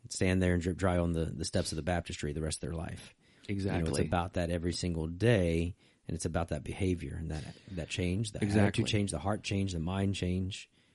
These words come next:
Speaker 2: And, and I, I think you already mentioned this earlier, just, you know, um, you know, a minute or two ago, but a lot of times we just try to do that on our own.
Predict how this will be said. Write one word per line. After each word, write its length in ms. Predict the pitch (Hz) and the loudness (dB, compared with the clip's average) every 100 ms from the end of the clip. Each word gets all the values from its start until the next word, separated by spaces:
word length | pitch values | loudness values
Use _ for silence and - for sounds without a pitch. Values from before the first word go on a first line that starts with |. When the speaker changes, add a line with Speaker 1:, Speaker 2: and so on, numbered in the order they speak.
| _ _ - - - - | _ _ -16 -12 -6 6
Speaker 2:
And, 300 | 147 165 170 | 12 12 12
and 180 | 135 160 | 12 12
I, 60 | 165 | 12
I 40 | |
think 160 | 160 151 | 12 12
you 80 | 147 | 12
already 220 | 131 120 | 12 12
mentioned 320 | 123 135 110 | 12 12 10
this 100 | 101 | 10
earlier, 320 | - 131 117 | 12 12 12
just, 240 | 98 92 - | 12 8 4
you 120 | 123 | 8
know, 280 | 107 104 98 | 10 10 8
um, 320 | - 101 85 - | 6 6 6 6
you 100 | 113 | 6
know, 60 | 85 | 8
a 20 | |
minute 260 | 101 110 95 | 10 10 8
or 40 | |
two 220 | - 101 | 6 6
ago, 240 | 90 98 92 | 8 6 6
but 200 | 98 - - - - | 4 2 -6 -4 6
a 60 | |
lot 160 | 107 127 | 10 10
of 60 | |
times 180 | 135 104 | 10 8
we 80 | 101 | 6
just 160 | 101 - | 4 6
try 80 | |
to 100 | 98 | 6
do 120 | 92 95 | 6 6
that 160 | 90 | 6
on 120 | 90 87 | 2 2
our 140 | 87 | 2
own. 260 | 113 - | 2 0